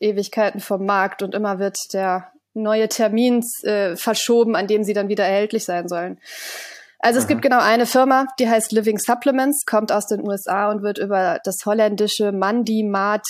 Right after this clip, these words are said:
Speaker 1: E U vertrieben. Und
Speaker 2: Okay,
Speaker 1: darüber
Speaker 2: werden
Speaker 1: kann
Speaker 2: wir
Speaker 1: man die
Speaker 2: verlinken,
Speaker 1: kriegen. Es
Speaker 2: auf
Speaker 1: sind
Speaker 2: jeden
Speaker 1: allerdings
Speaker 2: Fall.
Speaker 1: fünfundzwanzig Milligramm Kapseln. Also die sind extrem niedrig dosiert.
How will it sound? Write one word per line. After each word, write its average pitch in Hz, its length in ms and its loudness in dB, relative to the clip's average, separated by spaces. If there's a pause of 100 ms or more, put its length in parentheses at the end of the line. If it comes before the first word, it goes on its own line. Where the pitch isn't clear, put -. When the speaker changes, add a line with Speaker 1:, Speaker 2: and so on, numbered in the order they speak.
(100)
Speaker 1:
E 202 240 -2
U 214 180 -2
vertrieben. 175 640 -4 (640)
Und 190 140 -6
Speaker 2:
Okay, 185 100 -12
Speaker 1:
darüber 214 320 0
Speaker 2:
werden 208 120 0
Speaker 1:
kann 214 100 0
Speaker 2:
wir - 20 0
Speaker 1:
man 202 80 0
die 202 60 -2
Speaker 2:
verlinken, 208 200 0
Speaker 1:
kriegen. 240 160 2
Es 240 80 2
Speaker 2:
auf 220 60 -6
Speaker 1:
sind 214 100 2
Speaker 2:
jeden 190 100 4
Speaker 1:
allerdings 226 300 4
Speaker 2:
Fall. - 80 -12
Speaker 1:
fünfundzwanzig 220 600 0
Milligramm 196 420 0
Kapseln. 170 520 -4
Also 196 200 -4
die 202 140 -4
sind 196 180 -4
extrem 220 380 0
niedrig 220 340 2
dosiert. 202 440 0